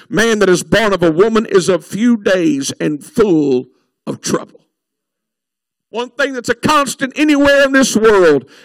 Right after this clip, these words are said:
is it doesn't matter what language they speak. It doesn't matter what continent they, they live on. Trouble will find everybody.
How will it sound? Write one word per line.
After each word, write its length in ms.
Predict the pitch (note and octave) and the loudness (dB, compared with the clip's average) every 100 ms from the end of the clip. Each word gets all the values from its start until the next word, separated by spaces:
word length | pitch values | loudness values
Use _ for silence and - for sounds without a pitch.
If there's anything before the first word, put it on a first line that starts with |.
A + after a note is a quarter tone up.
| - | 0
is 180 | G3+ G3 | 2 2
it 140 | A#3+ | 0
doesn't 180 | B3 A#3 | 0 0
matter 240 | A3+ A3 | 0 2
what 160 | G#3 G3+ | 2 4
language 460 | G3+ B3+ C4+ B3+ G#3+ | 2 2 0 0 2
they 140 | B3+ | 2
speak. 580 | - - G3 - _ _ _ _ _ _ _ _ - | 0 0 -2 -2 _ _ _ _ _ _ _ _ -2
It 180 | C4 - | 0 2
doesn't 220 | B3 A3 | 0 0
matter 260 | A#3 A#3 G#3+ | -2 0 2
what 240 | G#3 - | 0 0
continent 460 | - A3+ - G#3+ - | -2 0 -2 -4 0
they, 140 | G#3+ - - | 0 -2 -2
they 140 | G#3 G#3 | 0 2
live 280 | G3 F#3 | 2 2
on. 340 | D3+ C#3+ D3+ D#3 _ _ _ _ _ _ _ | 0 -2 -6 -12 _ _ _ _ _ _ _
Trouble 560 | - B3 C#4 E3+ E3+ - | 0 2 2 2 0 0
will 200 | D#3 D#3+ | 0 0
find 440 | - G#3 - D3+ F3+ | 0 -4 -4 -4 -4
everybody. 680 | D#3 D3+ B2 G#2+ - - | -4 -6 -8 -12 -14 -20